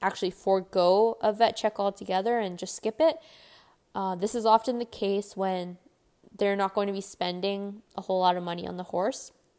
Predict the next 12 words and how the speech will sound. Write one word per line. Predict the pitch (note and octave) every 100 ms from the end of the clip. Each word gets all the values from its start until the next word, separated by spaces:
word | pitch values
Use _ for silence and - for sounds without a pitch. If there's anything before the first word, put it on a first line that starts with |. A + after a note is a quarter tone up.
| _ _ _ _ _ _ - - - - - _ -
Uh, | F3+ F3+ F3+
you | G3
can | G#3+
get | G3+ F#3+ F#3
a |
basic | E3+ G3 G#3 - B3
vet | A3+ A3 G#3+
check | - A3+ A3 -
done, | A3 A3 G#3
which | F#3+ -
would | G3
just | - F#3+ - -